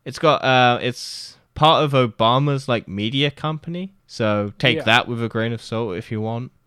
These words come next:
Speaker 1: Um, but it does criticize Obama's, like, campaign and everything, and, like, how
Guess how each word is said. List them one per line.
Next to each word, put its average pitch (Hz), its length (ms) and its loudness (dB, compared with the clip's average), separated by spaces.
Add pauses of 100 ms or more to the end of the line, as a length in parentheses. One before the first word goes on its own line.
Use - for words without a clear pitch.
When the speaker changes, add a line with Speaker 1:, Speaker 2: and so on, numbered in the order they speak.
(200)
Speaker 1:
Um, 110 680 2 (320)
but 156 200 6
it 156 160 6
does 190 220 6
criticize 170 460 2
Obama's, 139 500 2
like, 110 160 -2
campaign 113 460 0
and 90 120 -8
everything, 92 360 -6
and, 98 100 -4
like, 101 240 -6 (540)
how 104 420 4